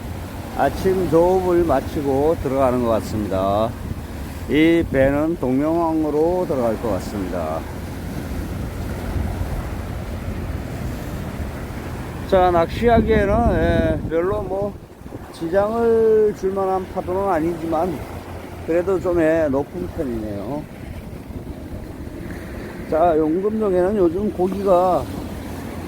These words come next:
나오지 않는 것 같아갖고, 예, 낚시하시는 분들이 안 계십니다.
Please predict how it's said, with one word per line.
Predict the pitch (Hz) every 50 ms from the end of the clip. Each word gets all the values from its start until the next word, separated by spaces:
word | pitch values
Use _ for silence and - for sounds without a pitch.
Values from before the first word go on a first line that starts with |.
| - - - - - - - - - - - - - - - - - - - -
나오지 | 139 139 139 151 165 190 196 185 196
않는 | 156 139 160 185 196 208
것 | 196
같아갖고, | 180 156 135 - - 147 131 120 117 110 - - 117 117 113 117 131 147 170 170 151
예, | 131 131 131
낚시하시는 | 123 110 113 117 - 165 160 156 - 175 170 165 165
분들이 | 160 160 139 147 143 147 151 156 160 160 170 170 170 175 165 156 143 123 123 113
안 | - 107 113 113 104
계십니다. | 123 131 - 180 170 143 120 104 104 101 101 104 110 117